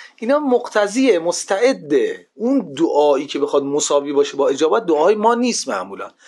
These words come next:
معمولاً دعاهای ما کمک کاره. حالا یه مقدار انرژیایی رو می‌کشونه میاره، اسبابی رو مهیا می‌کنه، خودمون یه خورده تقویت می‌کنه.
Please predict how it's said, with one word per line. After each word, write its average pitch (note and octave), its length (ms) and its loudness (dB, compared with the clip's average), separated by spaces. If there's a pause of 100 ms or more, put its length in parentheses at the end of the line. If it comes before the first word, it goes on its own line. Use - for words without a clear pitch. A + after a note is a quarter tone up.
(160)
معمولاً B3+ 220 2
دعاهای G#3 320 2
ما C#4 160 -2
کمک G3 400 0
کاره. F3 400 0 (320)
حالا B3+ 140 0
یه B3 60 2
مقدار G3+ 320 2
انرژیایی D#3 460 2
رو D3 100 -2
می‌کشونه B2+ 460 -10
میاره، A2+ 300 -6
اسبابی A#2 380 -2
رو A2 100 -2
مهیا G2+ 320 -6
می‌کنه، G2 200 -16
خودمون E3 380 -2
یه B2 60 0
خورده A#2+ 220 -4
تقویت A2+ 540 -6
می‌کنه. G#2+ 340 -18